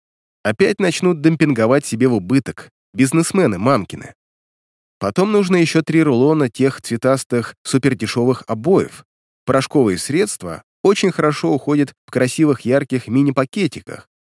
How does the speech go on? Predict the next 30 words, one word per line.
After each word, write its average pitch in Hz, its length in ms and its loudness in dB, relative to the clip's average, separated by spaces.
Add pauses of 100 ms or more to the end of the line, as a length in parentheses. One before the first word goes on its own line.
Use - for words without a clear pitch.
(100)
с - 100 -14
порциями 127 540 0
на 117 120 0
одно 117 220 -2
применение. 120 640 -2 (720)
Покупают 202 480 -2
такие 190 300 -2
порционные 160 520 -2
порошки 117 360 -4
быстрее, 104 560 -6 (320)
чем 95 180 -4
мы 156 180 0
их 220 140 -6
успеваем 123 500 -2
фасовать. 196 560 -2 (640)
Ох, 139 200 2
убьют 120 400 -2
нас 202 160 0
когда-нибудь 151 600 0
горожане 113 500 -2
за 127 80 0
весь 135 220 0
мусор 143 440 -2 (100)
от 135 180 0
этих 131 300 -2
разовых 131 540 0
упаковок. - 640 -6 (520)
А 120 80 -2
потом 143 300 2
воскресят 156 720 -2